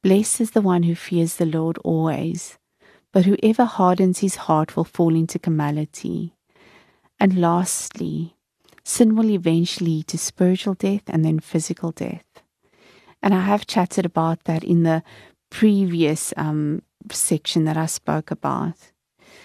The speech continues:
Um, so you know what? God wants us to guard our hearts. When you guard your mind, you guard your heart. You know, in Philippians four eight says, Finally,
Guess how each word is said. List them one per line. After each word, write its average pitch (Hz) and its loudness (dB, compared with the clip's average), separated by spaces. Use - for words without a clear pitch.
Um, 190 2
so 233 2
you 220 2
know 220 4
what? 220 0
God 202 2
wants 202 0
us 196 -4
to - -6
guard 175 -2
our 175 -2
hearts. 175 -2
When 214 6
you 254 6
guard 202 0
your 208 4
mind, 165 0
you - -12
guard 165 0
your 180 0
heart. 160 -6
You 214 2
know, 190 4
in 196 2
Philippians 202 2
four 202 0
eight 190 0
says, 190 0
Finally, 180 0